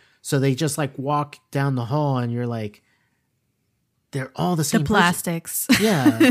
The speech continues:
Speaker 1: Yeah. The plastics. Um, but they all seem like the same person.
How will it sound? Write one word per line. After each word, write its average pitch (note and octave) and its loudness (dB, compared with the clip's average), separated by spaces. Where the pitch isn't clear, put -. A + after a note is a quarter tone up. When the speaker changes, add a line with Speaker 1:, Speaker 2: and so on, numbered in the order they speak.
Speaker 1:
Yeah. E3 0
The A2+ -8
plastics. C3 -6
Um, A#2 -4
but C3+ -4
they C#3+ 4
all D3 4
seem D3+ 0
like C3+ 2
the A#2+ -6
same B2+ -4
person. G#2+ -8